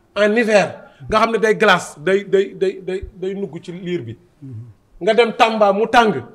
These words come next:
Yàlla def ndox moomu sedd ci liir bi. Ba juddoom jot ndox moomu mooy dégagé ba pare, bu ndox moomu dégagé woo, liir dooru juddu. Kon quatre-vingt-quinze pour cent wu doomu aadama yépp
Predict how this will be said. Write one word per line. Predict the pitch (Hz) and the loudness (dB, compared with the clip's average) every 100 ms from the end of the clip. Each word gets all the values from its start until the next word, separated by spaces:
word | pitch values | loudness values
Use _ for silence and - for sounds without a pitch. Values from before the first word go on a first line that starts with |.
| - _ _ - | -20 _ _ -2
Yàlla | 175 214 214 | 2 4 2
def | 208 175 | 0 0
ndox | 196 180 | -2 -2
moomu | 180 165 | -6 -4
sedd | 208 180 160 | -2 -2 -4
ci | 143 | -12
liir | 123 | -12
bi. | - _ _ _ - - _ - _ _ | -16 _ _ _ -20 -20 _ -20 _ _
Ba | 165 180 | -2 0
juddoom | 254 269 262 220 | 0 2 2 2
jot | 233 240 | -2 -2
ndox | 202 220 | -4 0
moomu | 226 208 | 0 0
mooy | 208 240 | 2 2
dégagé | 226 262 240 247 | 4 2 0 2
ba | 254 | 0
pare, | 254 254 - - _ | 0 -4 -6 -20 _
bu | 156 | -6
ndox | 226 269 | 4 4
moomu | 247 247 233 | 6 4 6
dégagé | 262 247 233 | 6 6 4
woo, | 233 233 226 - - | 4 4 2 -10 -6
liir | 202 226 160 | 2 2 4
dooru | 208 190 | 4 4
juddu. | 143 127 - - _ 139 135 113 110 _ _ _ _ _ _ _ _ _ _ _ _ 131 117 - | 2 -2 -6 -18 _ -20 -16 -16 -18 _ _ _ _ _ _ _ _ _ _ _ _ -20 -20 -12
Kon | 180 | -10
quatre-vingt-quinze | 208 240 220 220 220 202 | -4 -4 0 -2 -2 -4
pour | - 185 | -4 -6
cent | 185 175 | -6 -4
wu | |
doomu | 180 170 | -4 -4
aadama | 175 165 180 | -6 -2 2
yépp | 208 | 2